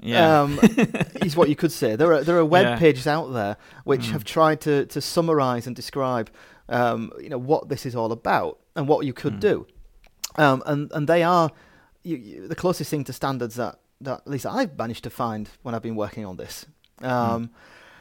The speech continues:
Speaker 2: and, but the, so they aren't standards. They're just, they're just a summary of conventions that have kind of been adopted.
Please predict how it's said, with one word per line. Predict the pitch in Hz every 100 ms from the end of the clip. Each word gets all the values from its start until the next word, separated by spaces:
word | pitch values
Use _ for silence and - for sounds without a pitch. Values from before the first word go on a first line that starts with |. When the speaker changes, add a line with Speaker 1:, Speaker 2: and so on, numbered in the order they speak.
| - -
Speaker 2:
and, | 160 165
but | 170 175
the, | 170
so | 214
they | 208
aren't | 233 -
standards. | 180 226 127 196
They're | - 156
just, | 170 - - -
they're | 156
just | 165 156
a |
summary | - 180 156 139
of | 131
conventions | 139 127 156 180 - 123 117 -
that | 131 123
have | - 127 123 -
kind | - 139 143
of | 123
been | - 113
adopted. | 113 180 - 92